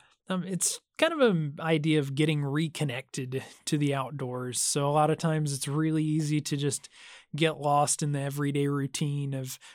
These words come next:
go to work, go grocery shopping, and, uh, sleep and do it all again the next day. And, uh, it's really important to, to see these other people doing it, and it always inspires a burst of people going out mountain biking or kayaking or rock climbing, anything like that.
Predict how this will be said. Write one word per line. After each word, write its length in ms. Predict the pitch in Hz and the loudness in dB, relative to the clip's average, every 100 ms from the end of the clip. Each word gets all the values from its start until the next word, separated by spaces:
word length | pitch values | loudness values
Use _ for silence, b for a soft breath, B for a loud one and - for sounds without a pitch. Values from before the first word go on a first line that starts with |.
| _ 143 | _ -2
go 120 | 135 | -2
to 60 | |
work, 520 | 131 156 156 151 - - 160 143 | 2 4 4 2 -6 -12 -8 -4
go 160 | 135 151 | 4 4
grocery 400 | 147 156 - 147 | 6 4 4 0
shopping, 680 | - 156 151 - 147 143 - B B _ | 4 4 4 0 -4 -4 -8 B B _
and, 280 | 139 135 135 | -4 -2 -4
uh, 240 | 131 135 - - | -4 -6 -8 0
sleep 400 | - 170 156 156 | 4 6 4 2
and 100 | 147 | 2
do 140 | 156 | 4
it 60 | 147 | 6
all 180 | 147 147 | 4 2
again 220 | 151 147 | 2 2
the 80 | 147 | 0
next 260 | 143 - | 0 0
day. 420 | 160 156 147 143 - | 2 2 2 -2 -4
And, 120 | 139 | -6
uh, 180 | 139 139 | -6 -6
it's 260 | 135 139 170 | -6 -4 -2
really 300 | 170 160 151 | 0 2 0
important 500 | 143 151 151 143 135 | -2 -2 -2 -4 -4
to, 100 | 135 131 _ _ _ | -6 -6 _ _ _
to 340 | 156 147 139 B B B B B | -2 0 -2 B B B B B
see 320 | - - 220 | 4 6 6
these 220 | 208 190 190 | 6 6 6
other 220 | 180 170 | 6 4
people 320 | 190 175 160 | 0 0 0
doing 260 | 175 175 175 | 2 0 -2
it, 160 | 160 - | -6 -4
and 100 | 156 | 0
it 80 | 151 | 2
always 420 | 165 165 160 151 | 2 2 0 0
inspires 600 | 143 - - 143 143 135 | 0 0 2 2 0 -2
a 60 | |
burst 500 | 131 131 135 135 - | -4 -2 -2 -2 -2
of 160 | 135 131 | -6 -2
people 300 | 143 131 139 | -4 -2 -2
going 340 | 143 139 135 | -2 -4 -6
out 240 | 135 131 - - 127 | -6 -6 -8 -14 -8
mountain 400 | 139 156 165 160 | -2 0 0 0
biking 480 | 151 147 143 147 143 | 2 2 0 -4 -4
or 160 | 147 139 | -4 -4
kayaking 560 | 147 127 127 135 139 | -4 -4 -6 -6 -6
or 80 | 135 | -6
rock 240 | 131 127 - | -6 -8 -8
climbing, 400 | 139 135 139 139 | -6 -4 -6 -6
anything 320 | 139 147 139 | -6 -4 -6
like 220 | 131 131 | -6 -4
that. 320 | 139 139 135 | -4 -4 -6